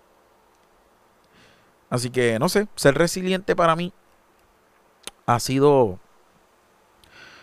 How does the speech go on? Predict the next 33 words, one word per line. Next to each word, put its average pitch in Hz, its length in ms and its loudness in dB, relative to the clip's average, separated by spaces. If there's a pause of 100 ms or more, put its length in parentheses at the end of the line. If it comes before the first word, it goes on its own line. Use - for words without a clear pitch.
(400)
bien 127 200 -2
intenso 110 460 -8 (360)
en 127 140 -2
muchas 123 300 -2
áreas 143 200 0
de 139 100 -4
mi 117 100 -6
vida. 104 300 -6 (240)
Yo 110 180 0
diría 139 320 0
que 123 380 -4 (200)
actualmente 156 640 -2
yo 151 60 0
estoy 147 140 -8
pasando 156 400 -6
por 151 100 -4
un 147 60 -8
momento 156 340 -8
de 151 80 -2
resiliencia 143 640 -8
bien 113 200 -8
esp-, - 440 -8
espiritual. 92 640 -6 (960)
Usted 113 220 -2
sabe 139 240 4
que 139 60 0
aquí 139 320 -4
esto 123 180 -4
no 123 60 -2
es 127 40 -4
un 127 80 -8
podcast - 360 -6
cristiano. 139 560 -4